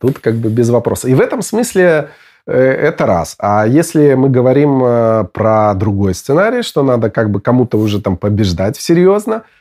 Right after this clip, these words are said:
тогда, ну, следует ожидать там от, э, Путина и России какой-то массовой такой, э, очередной психоло-,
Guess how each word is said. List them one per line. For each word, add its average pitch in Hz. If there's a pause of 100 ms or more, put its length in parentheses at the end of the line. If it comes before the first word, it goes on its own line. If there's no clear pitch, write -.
(200)
тогда, 131
ну, 143
следует 143
ожидать 101
там 107
от, 107
э, 98 (100)
Путина 127
и 98 (140)
России 117
какой-то 131
массовой 120
такой, 120 (520)
э, 64
очередной 117
психоло-, 107